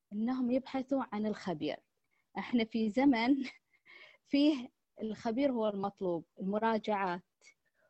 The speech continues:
والريفيوز يعني اللي، اللي موجودة في الإنترنت. لو واحد يبغى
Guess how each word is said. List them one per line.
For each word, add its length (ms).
والريفيوز 720
يعني 320
اللي، 320
اللي 160
موجودة 400
في 100
الإنترنت. 600
لو 120
واحد 360
يبغى 340